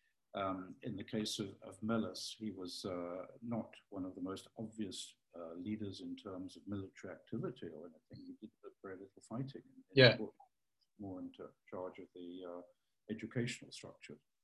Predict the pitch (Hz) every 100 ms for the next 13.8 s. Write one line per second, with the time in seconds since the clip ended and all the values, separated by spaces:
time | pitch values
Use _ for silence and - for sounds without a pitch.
0 | _ 85 - - 85 - 85 78 78 80
1 | 80 80 85 - 85 87 85 - 82 82
2 | - _ _ _ _ - - 85 - _
3 | _ - 85 85 76 - 85 85 - 80
4 | 80 80 80 - - _ _ _ _ _
5 | _ _ _ _ - 87 - - 85 82
6 | 80 - 80 101 98 - 87 _ 90 85
7 | 85 82 85 82 82 - _ _ _ _
8 | _ _ _ _ _ _ _ _ _ _
9 | _ _ _ _ - - - - 110 _
10 | 98 87 87 87 _ 95 95 87 92 -
11 | 107 104 - 73 73 - 85 78 82 78
12 | - 76 - 76 73 - 82 _ _ -
13 | 82 87 95 80 76 85 85